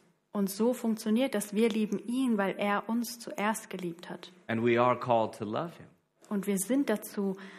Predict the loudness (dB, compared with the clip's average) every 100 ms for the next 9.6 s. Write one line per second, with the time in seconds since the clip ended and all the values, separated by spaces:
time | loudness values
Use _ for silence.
0 | -20 -2 2 2 0 -2 0 -2 -2 0
1 | 0 0 -4 -4 -4 -6 -4 -2 2 4
2 | 4 2 4 4 4 2 -6 -8 0 4
3 | 4 2 0 0 0 -2 -2 -4 -4 -2
4 | 0 2 2 0 -2 -8 -8 -8 -8 -16
5 | -20 -20 -20 _ -6 -6 -4 -2 0 0
6 | 0 -2 -6 0 0 0 -2 -4 -2 -4
7 | -4 -2 -2 -4 -6 -6 -6 -8 -4 -2
8 | -2 -4 -4 -4 -4 -6 -6 -6 -4 -4
9 | -6 -6 -6 -8 -10 -12